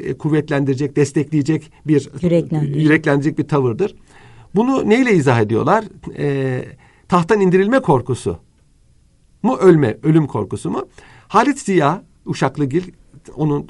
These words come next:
Speaker 1: başkatibidir. Hatıralarında diyor ki, "Sultan Reşat," diyor, "çok dindar bir padişahtı, mütevekkildi. Ölümden hiç korkmazdı. Ama hayattaki en büyük korkusu tahttan indirilmekti." Çünkü ağabeyinin tahttan indirilmesini görmüş,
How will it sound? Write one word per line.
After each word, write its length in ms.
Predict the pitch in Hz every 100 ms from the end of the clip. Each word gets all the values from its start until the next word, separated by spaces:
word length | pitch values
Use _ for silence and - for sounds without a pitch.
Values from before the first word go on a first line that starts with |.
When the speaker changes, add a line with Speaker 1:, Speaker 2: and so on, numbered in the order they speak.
| -
Speaker 1:
başkatibidir. 840 | 165 139 131 - 90 - 123 202 - _ _ _ -
Hatıralarında 600 | 185 220 226 226 220 214
diyor 200 | 254 185
ki, 160 | 95 - _ _ _
"Sultan 340 | - 262 247
Reşat," 360 | 254 - 165 165
diyor, 280 | - 415 _
"çok 240 | 381 370
dindar 300 | 233 254 214
bir 100 | 160
padişahtı, 560 | 135 120 110 - 98 190
mütevekkildi. 580 | 226 214 156 - 101 -
Ölümden 280 | 196 262
hiç 120 | 302 247
korkmazdı. 580 | 202 - 123 87 - - _ _ _ _ _ _ _ _
Ama 260 | 123 127 110
hayattaki 400 | 123 123 131 -
en 160 | 185
büyük 160 | 135 117
korkusu 480 | 104 98 104 - 180 _ _ _ _ _ -
tahttan 320 | 143 123 139
indirilmekti." 600 | 104 90 80 80 - 90 - _ - - -
Çünkü 300 | 254 - -
ağabeyinin 460 | 147 190 175 117
tahttan 320 | 104 113 135 113
indirilmesini 520 | 98 95 90 - 101
görmüş, 440 | 95 120 180 -